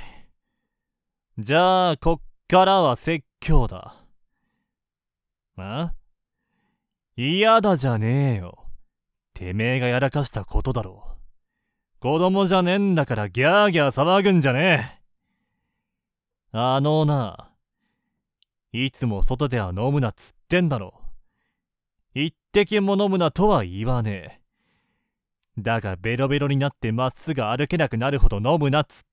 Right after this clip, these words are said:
てんだよ。わかるか？前にそう約束もしたよな。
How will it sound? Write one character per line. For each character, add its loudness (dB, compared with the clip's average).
て 2
ん 2
だ 0
よ。 -4
わ -2
か 2
る 0
か？ 0
前 -4
に -6
そ -4
う -2
約 -6
束 -4
も -2
し -6
た 0
よ -2
な。 -12